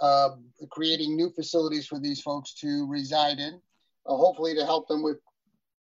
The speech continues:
the substance abuse issues that they have, some of the mental health issues that they have,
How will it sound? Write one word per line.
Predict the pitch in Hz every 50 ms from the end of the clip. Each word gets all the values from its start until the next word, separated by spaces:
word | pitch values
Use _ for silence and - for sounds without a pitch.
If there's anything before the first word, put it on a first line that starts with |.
| _ _ _ _ _ _ -
the | 175
substance | - - 190 180 - - - 139 143
abuse | 160 143 165 156 151 - 165
issues | 165 156 - 160 143 139
that | 156 151 143
they | 143 143
have, | 143 147 151 165 160 147
some | - 143 147 143
of | 135
the | 131
mental | 135 147 147 143 135
health | 147 151 156 - - 151
issues | 147 139 - 139 135 139
that | 156 147 135
they | 151 143 139
have, | 139 147 151 156